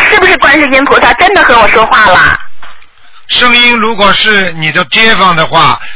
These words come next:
Speaker 2: 那就可能是，啊，某一位菩萨在他身上显灵，讲给你听的。
Speaker 1: 哦。
Speaker 2: 啊，是这样的，啊，至少是菩萨，就不会是不，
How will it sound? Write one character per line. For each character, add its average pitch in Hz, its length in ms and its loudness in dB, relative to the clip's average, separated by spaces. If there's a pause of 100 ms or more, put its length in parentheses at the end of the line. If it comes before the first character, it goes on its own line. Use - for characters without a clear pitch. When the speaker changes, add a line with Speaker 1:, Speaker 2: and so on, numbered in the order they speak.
(100)
Speaker 2:
那 180 300 2
就 175 320 0 (320)
可 165 140 -2
能 170 220 0
是， 175 340 -2 (280)
啊， 151 260 0
某 151 200 0
一 190 120 0
位 202 180 0
菩 160 280 -8
萨 175 240 2
在 180 140 -2
他 175 140 0
身 180 240 0
上 175 200 2
显 135 240 -2
灵， 131 320 -4 (240)
讲 160 200 0
给 160 100 0
你 - 120 -4
听 135 240 -6
的。 123 100 -2 (960)
Speaker 1:
哦。 254 80 0 (520)
Speaker 2:
啊， 147 320 0
是 156 180 -6
这 156 100 -2
样 147 180 0
的， 123 60 -4
啊， 113 360 -6 (280)
至 247 180 -2
少 190 180 0
是 202 180 -2
菩 156 220 -6
萨， 160 300 0 (240)
就 180 140 -2
不 196 180 -4
会 220 140 2
是 180 160 0
不， - 120 -14